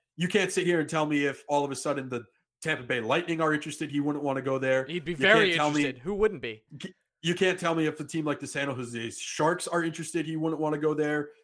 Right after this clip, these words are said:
Speaker 1: given their plethora of talent. You can't tell me, hell, if the Leafs trade someone and all of a sudden the Leafs become interested in Puljujarvi, can't tell me he wouldn't be interested in going there. The Bruins, there, there are plenty of teams. I think Puljujarvi saw the reports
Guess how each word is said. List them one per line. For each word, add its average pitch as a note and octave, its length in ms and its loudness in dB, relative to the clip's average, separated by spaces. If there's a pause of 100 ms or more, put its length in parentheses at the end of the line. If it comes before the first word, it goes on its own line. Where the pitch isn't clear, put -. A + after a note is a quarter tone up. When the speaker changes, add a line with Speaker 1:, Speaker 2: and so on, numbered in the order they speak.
(160)
Speaker 1:
given C#3+ 320 0
their C#3+ 320 4 (260)
plethora D3+ 360 2
of C#3 100 -4
talent. C#3+ 400 -2 (380)
You D3 100 -6
can't D3+ 260 0
tell D3+ 220 2
me, D3 320 2 (200)
hell, A#2+ 360 0 (240)
if E3 160 2
the E3+ 100 2
Leafs F3+ 300 0
trade F3 320 2
someone E3 300 2
and D3+ 100 2
all D3+ 120 4
of C#3 60 -2
a - 20 -10
sudden D#3+ 200 0
the C#3 60 -6
Leafs D3 260 -2
become E3 300 -4
interested D#3 340 -6
in D3+ 80 -10
Puljujarvi, D#3 540 0 (240)
can't - 240 -6
tell D3 140 2
me D3 80 2
he D3+ 100 4
wouldn't D#3 200 2
be D#3 100 -2
interested D3+ 340 -4
in D3 80 0
going D3+ 260 0
there. D3 320 0 (280)
The B2+ 80 -6
Bruins, D3+ 720 4 (280)
there, G#3+ 180 2
there G3+ 180 4
are F#3 80 4
plenty G3 300 2
of D3 80 0
teams. F#2+ 320 -14
I D#3+ 80 2
think G3+ 220 -2
Puljujarvi F#3+ 380 2
saw G#3 180 -4
the G3 80 0
reports D3 560 -4